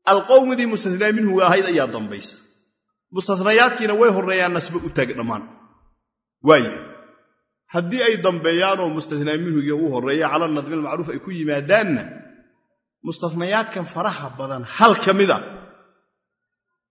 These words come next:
iyadoo mustathnayaad badan ayan jirin, sidaad ula dhaqmi lahayd yeel. Sidaad ula dhaqmi jirtay?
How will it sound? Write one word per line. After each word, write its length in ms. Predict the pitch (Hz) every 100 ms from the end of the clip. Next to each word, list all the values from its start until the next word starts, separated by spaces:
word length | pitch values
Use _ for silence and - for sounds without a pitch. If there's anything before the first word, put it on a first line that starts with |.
| _ _ _ _ _ _
iyadoo 300 | 202 262 254
mustathnayaad 640 | 220 202 202 185 208 233 202
badan 220 | 202 196 202
ayan 380 | 214 214 180 143
jirin, 260 | 151 160 147
sidaad 300 | 226 196 165
ula 120 | 202
dhaqmi 280 | 208 196 175
lahayd 280 | 160 147 135
yeel. 300 | 127 143 120 - - - - - _ _ _
Sidaad 280 | - 156 214
ula 120 | 214 220
dhaqmi 260 | 214 190 123
jirtay? 280 | - -